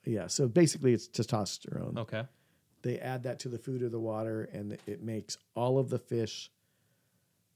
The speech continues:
Speaker 1: color up. This was all of the inbred fish, not
Speaker 2: Mm-hmm.
Speaker 1: wild ones. So that, you know, you would end up with a solid turquoise discus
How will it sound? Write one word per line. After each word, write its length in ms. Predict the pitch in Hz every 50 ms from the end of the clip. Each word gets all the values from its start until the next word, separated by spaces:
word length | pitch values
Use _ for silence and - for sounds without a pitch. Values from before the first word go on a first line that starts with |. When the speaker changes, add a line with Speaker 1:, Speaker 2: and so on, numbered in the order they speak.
| _ _ _ _ _ _ _ _ _ _
Speaker 1:
color 340 | - - 135 135 135 127 113
up. 120 | - -
This 160 | 123 135 -
was 140 | - 139 120
all 420 | - - 120 123 120 120 120 - -
of 320 | 104 117 110 107 101 101
the 280 | 113 107 104 101 95 - _ -
inbred 400 | 139 135 123 104 98 78 78 -
fish, 240 | - - - 123
not 140 | - 110 110
Speaker 2:
Mm-hmm. 120 | 113 104 117
Speaker 1:
wild 260 | 117 107 95 87 -
ones. 320 | - 82 - - - - - _ _ _ _ _ _ _ _ _ _ _
So 400 | - - - - 139 127 123 123
that, 220 | 110 120 113 - -
you 160 | - - 135 127
know, 120 | 123 120
you 180 | 120 120 120 117
would 140 | 117 110 -
end 220 | 113 120 123 117
up 120 | 113 113 -
with 120 | 143 -
a 40 | 104
solid 380 | - - 139 123 120 120 113 107
turquoise 560 | - 131 120 117 - - 120 113 104 101 -
discus 440 | - - 113 - - - 104 -